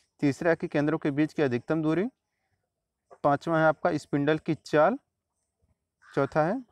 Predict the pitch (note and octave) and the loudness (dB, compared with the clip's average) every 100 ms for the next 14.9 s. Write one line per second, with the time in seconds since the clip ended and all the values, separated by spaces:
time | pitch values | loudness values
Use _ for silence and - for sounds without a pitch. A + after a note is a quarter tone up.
0 | _ D3 C#3 F3 D#3+ D#3 C3+ G3 D4 _ | _ -2 -2 0 2 2 2 -2 -2 _
1 | _ _ C#3+ F3 D#3 D#3 - D3 D3 E3 | _ _ 0 0 -2 -8 -6 -2 0 -2
2 | E3+ E3+ - C#3+ D#3+ F3+ - E3+ C#3+ C3 | -2 -4 -2 0 0 0 0 2 2 -2
3 | - D#3 D3+ D#3 F#3+ - - _ _ _ | -4 -2 0 0 0 -4 -20 _ _ _
4 | _ _ C#3 C3+ E3 - D3 D#3 - F#3+ | _ _ -4 0 -2 2 0 0 -4 -4
5 | G3 C#3+ C#3 C#3 C3+ D#3+ F3 G#3+ E3 D#3 | -4 -2 0 0 -2 -2 -6 -8 -6 -6
6 | E3+ C#3 C#3 - C#3+ D3+ C#3+ C#3 C3 C3+ | -4 0 0 -2 -6 -4 0 0 0 -2
7 | F3+ C#3+ C3 C3+ E3+ C#3+ B2 B2 A#2 - | -2 -4 -4 -4 -6 -6 -6 -8 -10 -10
8 | A#2+ A#2+ B2 _ _ _ _ _ _ _ | -12 -12 -16 _ _ _ _ _ _ _
9 | - - - _ _ _ _ _ _ _ | -20 -20 -20 _ _ _ _ _ _ _
10 | _ _ D3 C#3+ F3+ F#3 D#3+ D3+ D3 F3 | _ _ -2 0 0 0 0 -2 -4 -2
11 | D3 E3 F#3 F3 - D3+ - D#3+ D#3+ D3 | 0 0 0 -4 -2 -4 -2 -2 -2 -2
12 | C#3+ C#3+ C#3 C3 B2 A2+ B2 B2 C3 E3+ | -4 -4 -2 -2 -2 -4 -6 -4 -4 -2
13 | D#3+ - C#3+ D3+ - D3+ C#3 C#3 D3 C#3+ | -4 0 0 0 -2 -4 -2 2 0 0
14 | C#3+ - D3 C#3+ D3+ D3 D3 D3+ | -6 -4 -2 -2 -2 -4 -4 -4